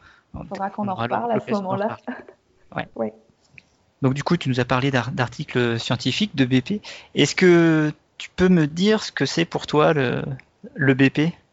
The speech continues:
Speaker 2: en deux minutes ?
Speaker 1: C'est parti. Euh, pour moi, le B P, à l'origine, c'était, euh, des articles en anglais difficilement, euh, compréhensibles et difficilement accessibles. Quand j'ai fait des cours de bibliographie, quand j'ai fait des cours de littérature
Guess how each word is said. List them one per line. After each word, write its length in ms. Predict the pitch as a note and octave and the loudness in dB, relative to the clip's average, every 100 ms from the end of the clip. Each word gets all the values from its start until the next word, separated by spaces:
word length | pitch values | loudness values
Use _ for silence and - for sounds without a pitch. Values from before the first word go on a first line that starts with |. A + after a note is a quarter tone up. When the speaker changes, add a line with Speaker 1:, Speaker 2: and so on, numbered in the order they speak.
| _ _ _ _ _ _ _ - | _ _ _ _ _ _ _ -2
Speaker 2:
en 320 | A#2+ A#2+ B2 | 0 2 2
deux 140 | B2 | 4
minutes ? 340 | D3 A2+ - - _ _ _ - - - - _ _ _ _ _ - | 2 2 -4 -14 _ _ _ -18 -18 -18 -20 _ _ _ _ _ -10
Speaker 1:
C'est 60 | G#3 | -6
parti. 260 | F#3 - - - - - A3 - | -6 -8 -20 -20 -18 -18 -16 -4
Euh, 480 | G#3 G3+ F#3+ F#3+ F#3 F#3 - | 0 0 -2 -6 -8 -10 -6
pour 140 | G#3+ | -2
moi, 200 | A3+ B3+ | 0 0
le 120 | B3+ | 0
B 160 | G3+ G3 | -2 -4
P, 280 | G3+ B3 B3+ | -4 -2 -2
à 100 | F#3+ | -2
l'origine, 640 | F#3 G3 G3+ G#3+ C4 B3+ | -4 -4 -4 -2 -2 -2
c'était, 640 | - - F#3 - G#3 A3 | -4 -8 -6 -4 -2 0
euh, 160 | F#3+ F3+ F3 F3 - | 0 0 -2 -4 -4
des 240 | F#3 F#3 | -2 0
articles 480 | F#3+ - - A3 - | -2 -6 -10 -6 -2
en 120 | F#3+ | -2
anglais 640 | F3+ F#3 F#3+ G3+ A3+ B3+ A3+ | 0 0 0 2 2 0 0
difficilement, 1000 | F3 F#3+ - - - A3 G#3 G#3 G#3+ F#3+ | 0 -2 -4 -10 0 4 6 6 4 4
euh, 160 | F3+ F3 - - - - - | 2 -2 -8 -20 -20 -20 0
compréhensibles 640 | G3+ - G#3 G3+ - B3+ | 0 4 4 4 2 4
et 80 | A3 | 4
difficilement 640 | F#3 G#3 G#3+ - G#3+ A3+ | 4 0 -2 0 4 6
accessibles. 640 | A3 G#3+ - G#3 G#3+ F3+ F3 | 4 0 -6 -4 -2 -2 0
Quand 680 | - G3+ G3 F#3+ F#3 F#3 F#3 | 4 6 6 4 0 -2 -2
j'ai 120 | F#3 | -4
fait 160 | F3+ G#3 | -2 0
des 120 | F#3+ | -2
cours 280 | G3 A3 A3 | 0 0 2
de 80 | F#3+ | 2
bibliographie, 920 | F3 E3+ F3+ F#3 F#3 F3 - B3+ C4 | 2 2 2 0 -2 -6 0 4 4
quand 80 | A3 | 2
j'ai 120 | F#3 | -4
fait 140 | - F#3 | -2 -2
des 120 | F3+ | -2
cours 320 | F3+ A3 G#3+ | -2 0 2
de 100 | F#3+ | 4
littérature 800 | F#3 F3+ E3+ F3 F3 - C4 C4 | 2 0 -4 -4 -4 -2 2 2